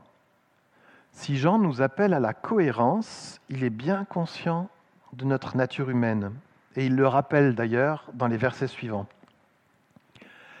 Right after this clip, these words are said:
Les versets suivants, les versets un et deux. « Voyez combien le Père nous a aimés pour que nous puissions être appelés enfants de Dieu,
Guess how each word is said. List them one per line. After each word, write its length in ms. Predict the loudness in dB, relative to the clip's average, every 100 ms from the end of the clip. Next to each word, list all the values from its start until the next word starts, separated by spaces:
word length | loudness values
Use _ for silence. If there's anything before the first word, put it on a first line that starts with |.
| -20 -12 -2
Les 60 |
versets 240 | 0 2 0
suivants, 320 | -4 -2 0
les 80 | 2
versets 300 | 0 -2 0
un 120 | 2
et 100 | 2
deux. « 180 | 0 -4 -8 -16 _ _ _ _ _ _ _ _
Voyez 320 | -8 -2 -2 -2
combien 380 | 0 0 2
le 100 | 2
Père 240 | 0 0 2
nous 200 | 2 2
a 100 | 2
aimés 340 | 2 2 0
pour 220 | -2 -6
que 80 | -2
nous 140 | -2 -2
puissions 360 | -4 -4 0
être 220 | 0 -2
appelés 320 | -6 -2 0 0
enfants 240 | 0 -2
de 140 | -2
Dieu, 240 | -4 -6